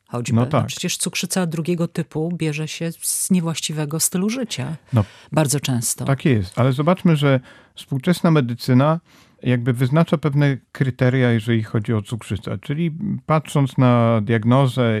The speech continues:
Speaker 2: i na, następnie na sposób naszego leczenia i traktowania, to sprawa wygląda tak, że cukrzyca to jest moment, kiedy w dwukrotnym badaniu poziom glukozy na czczo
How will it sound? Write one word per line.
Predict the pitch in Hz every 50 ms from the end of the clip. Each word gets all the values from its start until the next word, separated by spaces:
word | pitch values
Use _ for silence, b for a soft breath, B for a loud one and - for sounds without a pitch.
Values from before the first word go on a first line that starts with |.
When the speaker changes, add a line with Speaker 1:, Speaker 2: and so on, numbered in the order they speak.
| - -
Speaker 2:
i | - 113 110
na, | 110 107 104 104 101 101 104 101 - _ _ _ _ _
następnie | - - 110 101 - 120 107 - - 113
na | 117 120
sposób | 110 - _ 131 120 117 - 120 - - B B B B B B B B B
naszego | - 123 - - 139 123 131
leczenia | 135 131 127 - 165 165 160 139
i | 127 117
traktowania, | - 120 113 - - 123 104 110 113 143 180 202
to | 190 185
sprawa | - - - 180 170 175 170
wygląda | 151 156 143 147 143 135 127 127 120
tak, | - 127 135 147 143
że | 131 - - 127 127 123 123 B B B B B B B B -
cukrzyca | - - 127 - - - 190 185 - - - 175 170 170 165 160 - _
to | - 135
jest | 131 123 - -
moment, | 147 143 147 156 151 151 147 - _
kiedy | - 139 123 110 107 117 113 110 104 - _ _ _ _
w | - 117
dwukrotnym | 113 123 113 107 135 127 - - 160 165 - - 151 131 120
badaniu | 107 113 110 107 113 113 120 131 165 190 185
poziom | - 156 143 131 147 131 120
glukozy | 110 120 120 117 110 - 127 123 110 117 113
na | 104 107 113 123 123 - _
czczo | _ _ _ _ _ _ - 185 190 208 220